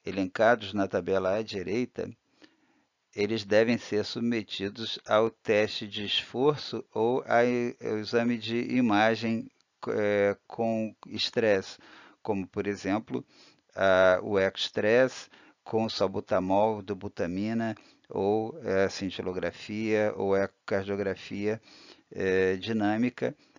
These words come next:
para avaliação da presença ou não de necessidade de intervenção coronariana previamente à cirurgia eletiva não cardíaca. Os fatores de risco, então, são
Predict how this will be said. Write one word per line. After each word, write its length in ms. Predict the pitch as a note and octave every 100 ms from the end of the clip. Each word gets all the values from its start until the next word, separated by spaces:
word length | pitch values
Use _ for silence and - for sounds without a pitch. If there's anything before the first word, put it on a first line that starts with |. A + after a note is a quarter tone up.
| _
para 300 | - A2+ A#2
avaliação 840 | A#2 A#2 A#2 G#2 - G#2 A2 A#2+ C#3
da 280 | A2 G2 A2
presença 640 | G#2+ A2+ G2+ G2+ G#2 - B2
ou 140 | A#2+
não 320 | G2+ G2 A2 A#2+
de 440 | - G#2 G#2+ G#2+ G#2+ - _ _
necessidade 920 | G#2 G2 G2 G#2 - G#2 G2 G2 G2+
de 100 | G2+
intervenção 880 | G#2+ - G#2 G2+ G2+ F#2+ - G2+ G#2 - _
coronariana 960 | - C3 B2+ A#2 A2 G2 G2 A2+ A2+ F#2+ _ _ _
previamente 600 | - G#2+ A#2 G#2 G2+ -
à 40 | G#2
cirurgia 720 | - A2 G#2+ G2+ G2+ G#2+ A#2 _ -
eletiva 560 | G#2+ G#2 F#2+ A2 G#2+
não 100 | A2
cardíaca. 760 | - A#2 G#2+ G2 E2+ D2+ - - - - - - - - - - - _ _ _ _ _ -
Os 160 | B2 -
fatores 420 | C3 - A2 G#2+
de 120 | G#2+
risco, 360 | G2 G2 - A2
então, 400 | A#2 - C#3 C#3+
são 500 | - C3 G#2+ F#2+